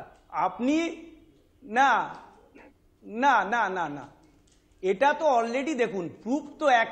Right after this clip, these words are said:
কোটির ওপরে লোক হয়েছে, তাতে পনেরো পার্সেন্ট এই যে হয়েছে, যা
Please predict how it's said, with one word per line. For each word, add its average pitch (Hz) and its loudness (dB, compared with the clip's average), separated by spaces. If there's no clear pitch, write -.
কোটির 285 -4
ওপরে 277 2
লোক 247 2
হয়েছে, 262 -2
তাতে 233 -2
পনেরো 254 2
পার্সেন্ট 294 0
এই 269 -2
যে 277 -2
হয়েছে, 262 2
যা 233 4